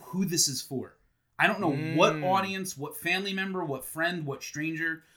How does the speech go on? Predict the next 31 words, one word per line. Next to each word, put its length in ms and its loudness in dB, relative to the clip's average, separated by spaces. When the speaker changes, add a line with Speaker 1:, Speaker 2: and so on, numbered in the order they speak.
Speaker 1:
who 240 0
would 260 4
receive 400 0
this 160 -2
card 240 2
and 100 -2
be 100 -2
like, 380 -2
"Wow, 240 6
thank 360 0
you." 220 -10
You 140 -4
know, 300 2
like, 280 -6
this 200 -2
is, 260 -4
this 240 -2
is 140 -4
one 180 -4
of 100 -4
those, 540 -4
there 140 2
are 80 4
so 220 0
many 180 0
questions 560 -2
on 220 -12
it. 100 -20
And 600 0
I, 360 2
I, 420 -4